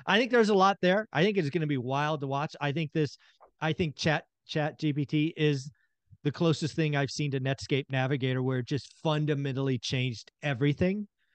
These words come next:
And again, it went lo-, with the web, the web one point oh went lots of places. Lots of places burned off and didn't do anything, but lots of places, you know, went to two point oh and three point oh. So it's gonna be fun to watch. And I, I wanna thank you for bringing it to my attention.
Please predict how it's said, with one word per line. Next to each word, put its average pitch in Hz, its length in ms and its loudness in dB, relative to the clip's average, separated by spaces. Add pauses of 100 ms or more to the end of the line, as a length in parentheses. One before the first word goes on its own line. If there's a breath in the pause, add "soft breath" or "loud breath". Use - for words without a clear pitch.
(380)
And 156 220 0
again, 175 240 4
it 180 100 4
went 208 200 0
lo-, 170 180 -2
with 165 140 -2
the 170 60 2
web, 226 260 4 (360)
the 156 80 2
web 220 280 4
one 196 240 0
point 214 240 2
oh 220 80 6
went 190 240 0
lots 175 260 -4
of 175 80 -6
places. - 540 -4
Lots 160 240 0
of 190 80 0
places 175 440 0 (300)
burned 165 260 0
off 165 220 2
and 156 80 -4
didn't 165 200 -2
do 160 140 0
anything, 196 360 -4 (500)
but 156 100 -4
lots 151 280 0
of 147 80 -6
places, 139 420 -2
you 139 80 -2
know, 131 80 -4
went 131 300 -4
to 131 100 -6
two 139 220 0
point 131 200 -2
oh 127 200 -2
and 120 100 -8
three 131 160 -4
point 117 220 -8
oh. 113 80 -8
So - 160 -10 (400 soft breath)
it's 180 120 4
gonna 247 140 4
be 240 80 8
fun 220 200 2
to 202 40 2
watch. 196 240 6
And 185 80 2
I, 165 180 4
I 151 120 0
wanna 165 180 2
thank 165 240 -4
you 156 60 -4
for 151 100 -10
bringing 151 300 0
it 147 120 -4
to - 80 -18
my 151 120 0
attention. 156 420 -4